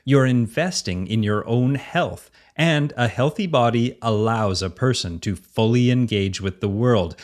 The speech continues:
and obtain experiences without the encumbrance of physical dysfunction.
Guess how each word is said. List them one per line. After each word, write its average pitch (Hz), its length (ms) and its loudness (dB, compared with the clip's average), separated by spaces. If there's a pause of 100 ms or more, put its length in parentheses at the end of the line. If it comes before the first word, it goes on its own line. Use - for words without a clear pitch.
(160)
and 120 160 2
obtain 117 560 -2
experiences 104 880 -4 (260)
without 120 540 -2
the 143 160 2
encumbrance 104 640 -2
of - 300 -8
physical 110 560 -2
dysfunction. 98 840 -6